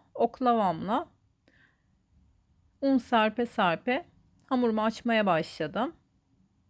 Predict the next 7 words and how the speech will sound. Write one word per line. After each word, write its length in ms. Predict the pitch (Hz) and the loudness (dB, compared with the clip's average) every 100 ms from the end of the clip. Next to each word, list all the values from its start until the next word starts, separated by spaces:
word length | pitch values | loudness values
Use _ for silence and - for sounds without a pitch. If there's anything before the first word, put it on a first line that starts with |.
| _ _ _ _ _ _ _ _ | _ _ _ _ _ _ _ _
Yumuşak 420 | 285 277 262 247 | -4 -2 0 0
olduğu 220 | 233 214 202 | 0 0 -4
için 240 | 196 220 | -8 -4
önce 280 | 214 208 202 | -2 -2 0
biraz 280 | 202 202 202 | 2 2 2
zorlanabilirsiniz 960 | 208 196 208 202 202 208 - 196 233 | 0 0 -2 -2 -4 -4 -6 -10 -6
ama 380 | 233 202 202 - | -4 -2 -2 -4